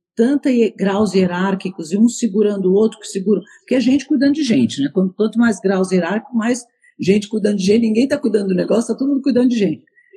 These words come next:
E aí eles não inovam, porque a cultura não deixa. Qualquer um que aparece fala assim, "Ah, eu queria fazer." Não, não me-, não mexe,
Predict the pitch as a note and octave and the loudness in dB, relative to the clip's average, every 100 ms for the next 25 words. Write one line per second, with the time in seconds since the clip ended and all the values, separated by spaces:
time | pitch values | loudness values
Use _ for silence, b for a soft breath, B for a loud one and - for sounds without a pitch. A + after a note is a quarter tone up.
0 | b b b _ _ E4 D#4+ F#4 F#4 - | b b b _ _ -4 -2 -2 -6 -10
1 | - E4+ F#4+ E4 D4 F4+ C#4+ D#3 - E3 | -8 -6 -2 0 0 -2 -2 -2 -4 -8
2 | - A#3+ A#3+ C#4+ - F4 F4 F4 C#4 D#4 | -4 -4 -2 -2 2 0 2 0 2 0
3 | D#4 - F3+ - B B - - F4+ F4+ | -2 -8 -10 -12 B B -2 0 -2 -2
4 | F#4+ C#4 C#4 C4 C4+ G4+ G4 F#4+ F#4+ F4 | 0 0 -2 -2 -6 0 2 2 2 -2
5 | D#4+ B3 A#3+ A2+ C3+ G3+ D#3+ F#3+ A3+ C4+ | 0 0 0 2 2 2 2 0 0 -2
6 | - A#3 C#3+ D3+ G3 F#3 F3+ | -4 -6 -4 -2 -2 -2 -6